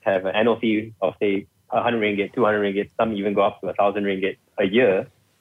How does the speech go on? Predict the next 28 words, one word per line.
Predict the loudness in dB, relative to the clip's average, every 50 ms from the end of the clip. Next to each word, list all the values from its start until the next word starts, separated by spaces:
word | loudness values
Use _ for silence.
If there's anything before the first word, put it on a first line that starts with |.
| _ _ _
for | 0 0
the | 0 0
privilege | -2 0 0 0 2 2 0 0 -2
of | -2 -2
just | -2 -2 0
having | -2 -2 -2 -2 -2 -4
it. | -6 -8 -8 -6
So | -6 -6
just | -6 -8 -10 _
keep | -8 -8 -6 -6
in, | -6 -6 -6 -8 -8 -8 -6
keep | -4 -2
in | 0
mind | 2 2 2 2 2
that | 0 0
not | 0 -2 -2 -4 -10 _ 0
all | 2 2 2 2
credit | 0 -2 -6 -4 -2
cards | -2 -2 0 -2 -4
are | -4
just | -4 -6 -8 -8 _ -16
completely | -16 -14 -12 -12 -10 -10 -12 -10 -8
free. | -6 -6 -6 -4 -4
Some | -4 -2 -2
have | -4 -4
an | -4 -6 -4
annual | -4 -4 -4 -4 _
fee. | -2 -2 -2 -4